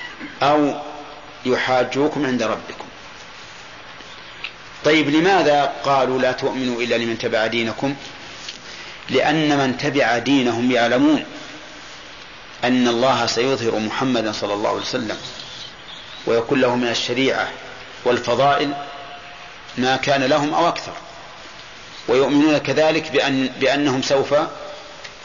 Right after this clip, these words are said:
يحاجونهم عند الله، كما قال تعالى: "ثم إنكم يوم القيامة عند ربكم تخ-، تختصمون". وقال تعالى: "إن الذين آمنوا والذين هادوا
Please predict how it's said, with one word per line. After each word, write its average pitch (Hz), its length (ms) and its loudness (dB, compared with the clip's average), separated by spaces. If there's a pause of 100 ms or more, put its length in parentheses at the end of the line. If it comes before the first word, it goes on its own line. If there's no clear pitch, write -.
يحاجونهم 123 720 2
عند 123 180 0
الله، 127 240 2
كما 113 260 -2
قال 120 260 2
تعالى: 120 400 2 (360)
"ثم 120 200 0
إنكم 123 440 0
يوم 123 160 2
القيامة 120 440 0
عند 117 220 0
ربكم - 480 2 (1300)
تخ-، - 380 -4
تختصمون". 139 640 2 (2000)
وقال 131 400 2
تعالى: 135 300 4
"إن 131 140 2
الذين 131 300 2
آمنوا 120 420 0 (200)
والذين 127 400 2
هادوا 131 400 2